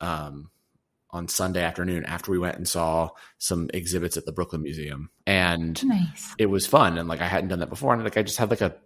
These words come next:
Speaker 1: a pint of Pilsner. And
Speaker 2: Mm-hmm.
Speaker 1: I was like, "Wow, this is, you know, this has been a while." Oh, and one other thing, 'cause I did do one other amazing thing,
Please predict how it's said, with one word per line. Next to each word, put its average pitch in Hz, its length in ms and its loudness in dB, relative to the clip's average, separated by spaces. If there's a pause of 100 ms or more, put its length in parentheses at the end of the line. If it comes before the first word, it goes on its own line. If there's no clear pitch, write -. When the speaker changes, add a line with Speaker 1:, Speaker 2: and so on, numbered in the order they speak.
(200)
Speaker 1:
a - 80 -4
pint 95 420 -2
of - 140 -8
Pilsner. 85 560 -2 (160)
And 78 580 -2
Speaker 2:
Mm-hmm. 196 140 6
Speaker 1:
I - 180 0
was 98 100 -4
like, 98 120 0
"Wow, 143 160 -2 (100)
this - 180 0
is, 117 420 0
you 90 100 -4
know, 78 340 -4 (160)
this - 100 -2
has 107 60 -2
been 113 120 2
a 110 40 2
while." 92 240 2
Oh, 151 180 10
and 131 120 4
one 127 120 6
other 120 60 4
thing, 101 160 -2
'cause - 220 -6 (160)
I 90 100 -2
did 87 160 -2 (160)
do 87 140 -2
one 80 140 0
other 87 200 -2
amazing 87 380 -4
thing, 76 320 -6